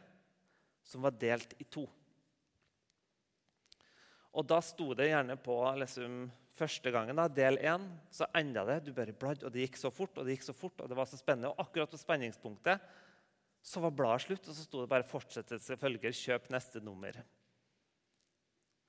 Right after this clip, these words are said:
Utfordringen var bare at jeg fikk bare Donald hver andre måned. Så det betyr at jeg har lest mange del en. Jeg vet bare del en av eggemysteriet. Og så var det litt sånn at jeg må-,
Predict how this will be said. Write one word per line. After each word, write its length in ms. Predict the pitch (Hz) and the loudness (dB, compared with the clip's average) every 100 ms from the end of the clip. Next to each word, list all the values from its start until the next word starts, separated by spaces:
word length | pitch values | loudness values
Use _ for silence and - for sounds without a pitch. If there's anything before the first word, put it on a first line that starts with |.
| _ - - - - | _ -20 -20 -14 -4
Utfordringen 560 | 175 - 131 113 151 | -2 0 -2 0 2
var 100 | 165 | 2
bare 220 | 151 139 - | 4 2 4
at 80 | |
jeg 120 | 160 160 | 2 2
fikk 180 | 156 - | -8 0
bare 220 | 147 127 | 2 2
Donald 460 | 123 120 113 131 - | 0 -2 0 0 -2
hver 320 | 135 131 131 | -2 0 0
andre 240 | 135 117 113 | -4 -6 -6
måned. 400 | 135 120 147 - - _ _ _ _ _ _ _ _ _ _ _ _ _ | -6 -4 -6 -8 -20 _ _ _ _ _ _ _ _ _ _ _ _ _
Så 120 | - 151 | -18 -2
det 60 | |
betyr 120 | 165 170 | 4 8
at 100 | 170 | 10
jeg 80 | |
har 80 | 180 | 8
lest 280 | 185 185 - | 6 2 -4
mange 320 | 208 208 156 151 | -2 2 2 6
del 240 | 190 180 | 6 8
en. 260 | 196 185 113 104 - _ _ _ _ _ _ _ _ _ _ _ _ - | 6 2 -4 -12 -20 _ _ _ _ _ _ _ _ _ _ _ _ 4
Jeg 120 | 185 | 6
vet 200 | 180 196 | 6 4
bare 200 | 208 185 160 | 4 4 6
del 240 | 170 165 | 6 8
en 140 | 160 160 | 6 4
av 120 | 160 | 0
eggemysteriet. 800 | 160 127 123 - 113 117 147 - - - - - - _ - - - _ _ _ _ _ _ _ _ _ _ _ _ _ _ _ _ _ _ - - - _ _ _ _ _ _ _ _ _ _ _ _ _ _ _ _ | 0 -2 -2 2 4 4 0 -4 -16 -20 -20 -20 -20 _ -20 -20 -20 _ _ _ _ _ _ _ _ _ _ _ _ _ _ _ _ _ _ -20 -20 -20 _ _ _ _ _ _ _ _ _ _ _ _ _ _ _ _
Og 60 | 175 | -2
så 80 | 202 | 4
var 160 | 196 160 | 8 8
det 100 | 165 | 8
litt 80 | 160 | 0
sånn 120 | 156 | -2
at 80 | 160 | 0
jeg 80 | 170 | 0
må-, 120 | 165 | 0